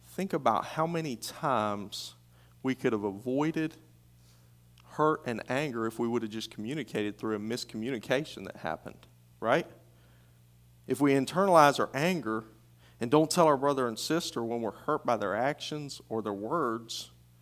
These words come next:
we aren't truly loving them. We might kid ourselves and tell, tell ourselves that we are. But so many of those arguments and miscommunications that happen in church or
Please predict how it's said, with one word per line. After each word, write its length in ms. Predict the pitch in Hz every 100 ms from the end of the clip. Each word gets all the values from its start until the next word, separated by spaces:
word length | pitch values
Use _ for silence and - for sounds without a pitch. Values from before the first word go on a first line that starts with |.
| - - -
we 80 | 220
aren't 140 | 214
truly 280 | - 170 110
loving 440 | 104 101 107 98
them. 240 | 104 127 196 - - - - - - - - - - - -
We 100 | 160
might 240 | 139 107
kid 200 | - 143
ourselves 440 | 185 - 117 98
and 100 | 104
tell, 360 | - 110 107 - - -
tell 160 | 135
ourselves 400 | 110 107 110 104
that 80 | 101
we 140 | 101 95
are. 260 | 92 117 - - - - - - - - -
But 80 | 123
so 220 | - 185
many 320 | 185 190 180
of 140 | 131 110
those 200 | 120 120
arguments 680 | 127 156 143 147 135 120 -
and 180 | 110 120
miscommunications 960 | 143 - 139 139 120 139 123 - 107
that 120 | 107
happen 560 | - - 123 - 92 95 - - _ - - -
in 140 | 107 107
church 560 | - 135 131 - - -
or 320 | 120 139 131